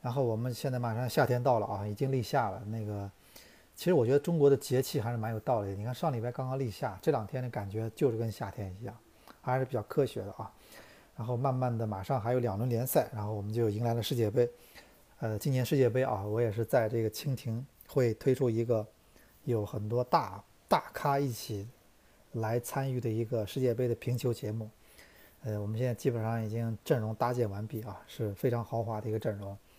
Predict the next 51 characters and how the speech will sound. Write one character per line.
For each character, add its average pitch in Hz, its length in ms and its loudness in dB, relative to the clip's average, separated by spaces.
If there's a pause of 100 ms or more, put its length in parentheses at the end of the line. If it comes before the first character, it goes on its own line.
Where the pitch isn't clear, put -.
(380)
到 120 200 2
时 110 60 0
候 113 80 0
会 117 120 0
跟 113 140 -4
大 110 100 -2
家 110 280 -2
在 110 180 -4
世 120 140 -6
界 120 100 4
杯 110 160 0
期 110 160 -4
间， 113 220 2
我 98 40 -8
们 101 140 -6
会 107 260 -2 (380)
有 104 160 -2
这 117 80 -6
么 107 300 -4 (240)
差 110 160 -2
不 104 80 -6
多 113 220 0
三 131 280 -2
十 117 80 -2
期 120 220 -2
节 113 180 -6
目， 117 180 -2 (480)
到 123 120 0
时 110 80 0
候 113 40 0
跟 110 120 -2
大 107 100 -2
家 113 260 -2 (200)
去 120 160 -2
分 131 180 -2
享 - 180 -6
啊。 117 220 -6 (100)
现 - 200 -8
在 117 120 -2
还 104 120 -6
在 107 260 0 (320)
筹 - 160 0
划 131 140 8
中。 120 200 2 (800)
那 120 120 2
么 117 280 2 (540)
以 120 180 0
上 143 320 6
呢， 104 180 -4
就 127 280 4
是 113 280 -2